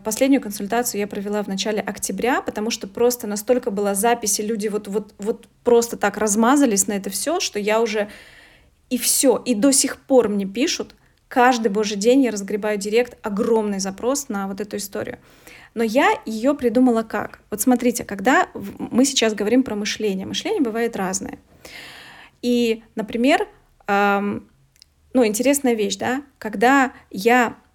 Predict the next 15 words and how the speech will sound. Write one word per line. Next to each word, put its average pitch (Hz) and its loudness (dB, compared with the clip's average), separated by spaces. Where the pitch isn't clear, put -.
в 214 -2
апреле, 240 4
восемнадцатого 233 2
апреля, 214 2
когда 190 -4
заблокировали 233 0
Instagram, 196 -6
когда 196 -6
там 220 -6
все 233 0
это, 208 0
все - -4
пошло 208 -6
коту 208 -8
пох-, 196 -14